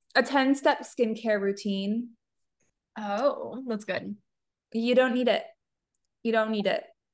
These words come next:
Speaker 1: Um, you need a few basics, like, especially,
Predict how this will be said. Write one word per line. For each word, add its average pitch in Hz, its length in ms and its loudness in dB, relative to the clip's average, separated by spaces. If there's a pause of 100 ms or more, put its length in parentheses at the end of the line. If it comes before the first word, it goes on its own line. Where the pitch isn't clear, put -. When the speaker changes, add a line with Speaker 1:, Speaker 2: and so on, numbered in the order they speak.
(340)
Speaker 1:
Um, 202 480 2
you 214 120 2
need 220 220 -2
a 214 60 -2
few 220 160 -8
basics, 254 800 0
like, 190 320 0 (720)
especially, 233 580 0